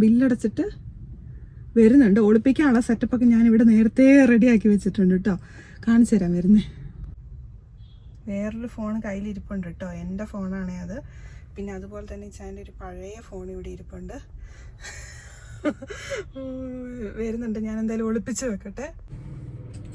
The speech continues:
അപ്പം ഞാൻ ഫോൺ ഇവിടെ സെറ്റ് ചെയ്ത് വെച്ചിട്ടുണ്ട്. എന്നെ ഒരു ചെറിയതായിട്ടേ കാണുന്നുള്ളൂ.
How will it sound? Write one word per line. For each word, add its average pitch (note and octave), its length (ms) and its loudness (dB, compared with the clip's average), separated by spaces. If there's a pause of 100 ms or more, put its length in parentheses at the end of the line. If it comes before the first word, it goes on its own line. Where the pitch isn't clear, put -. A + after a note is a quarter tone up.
(1160)
അപ്പം C4+ 160 2 (100)
ഞാൻ A3+ 160 4 (160)
ഫോൺ A#3+ 320 4 (120)
ഇവിടെ C4 220 6 (100)
സെറ്റ് - 380 0
ചെയ്ത് B3 200 6 (100)
വെച്ചിട്ടുണ്ട്. G3 600 2 (200)
എന്നെ A3 260 2
ഒരു B3 160 -2
ചെറിയതായിട്ടേ A#3+ 920 2 (120)
കാണുന്നുള്ളൂ. A3+ 640 4